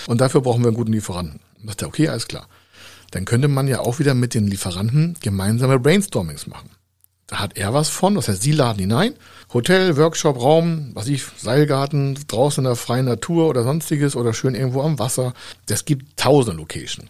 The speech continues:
Man muss einfach den Kopf freikriegen und sagen, So, wir ändern mehr das, das Setting, also weg aus dem Unternehmen, neutrale Lage,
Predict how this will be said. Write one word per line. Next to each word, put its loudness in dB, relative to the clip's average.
Man -2
muss 2
einfach -2
den -2
Kopf -2
freikriegen 0
und 0
sagen, 0
So, 2
wir 0
ändern 4
mehr 2
das, -4
das -6
Setting, 2
also 0
weg 2
aus -2
dem -2
Unternehmen, 2
neutrale 0
Lage, 0